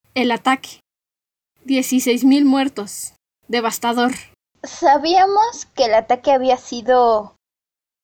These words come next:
Speaker 2: aterrador, que, eh, lo vivimos en Cres. En, perdón, lo vimos al final de Scarlet. El ataque fue brutal. La comunidad oriental no había esperado nada igual.
Speaker 1: Nadie en el mundo
Speaker 2: Y ya lo
Speaker 1: esperaba algo así.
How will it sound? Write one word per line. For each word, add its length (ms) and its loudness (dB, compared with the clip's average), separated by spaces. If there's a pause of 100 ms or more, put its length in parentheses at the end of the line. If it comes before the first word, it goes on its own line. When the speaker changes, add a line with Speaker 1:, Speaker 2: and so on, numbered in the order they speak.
(160)
Speaker 2:
aterrador, 800 0 (100)
que, 760 -4
eh, 160 -4 (280)
lo 200 2
vivimos 440 0
en 120 -6
Cres. 500 -4 (540)
En, 300 -4
perdón, 340 -2
lo 140 2
vimos 360 0
al 60 -2
final 260 -2
de 80 -4
Scarlet. 600 0 (260)
El 180 2
ataque 520 2
fue 640 2
brutal. 640 0 (460)
La 180 0
comunidad 580 0
oriental 460 2
no 80 2
había 520 4
esperado 480 0
nada 300 2
igual. 440 0 (140)
Speaker 1:
Nadie 420 2
en 120 0
el 120 2
mundo 320 2
Speaker 2:
Y 40 4
ya 120 4
lo 60 4
Speaker 1:
esperaba 260 4
algo 180 -2
así. 400 -8